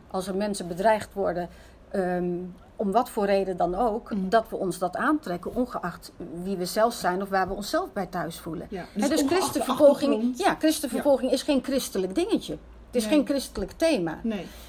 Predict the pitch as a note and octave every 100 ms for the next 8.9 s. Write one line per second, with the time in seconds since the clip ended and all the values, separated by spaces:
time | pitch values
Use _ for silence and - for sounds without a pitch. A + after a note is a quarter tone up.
0 | - - - A3 A3 D4+ D#4+ A#3 A#3+ A#3
1 | G#3+ - - B3 B3 - F#3+ F#3+ F#3 F3+
2 | - G3 F#3+ F#3+ A3+ - F3 G3 G3+ F3+
3 | F3 E3+ G3 F3+ E3+ - - - A3+ G3
4 | F3+ E3+ F3 F#3+ F3 E3+ E3 E3 E4+ -
5 | G3 - E3+ D3+ F3 E3+ E3 E3 F3 D#3+
6 | E3 - - F3+ E3 F#3 F3+ B3 D4 -
7 | G3 F3 F#3 D4 - - F#3 F#3 G3 F#3
8 | F#3 E3+ E3+ D#3+ E3 - E3 A3+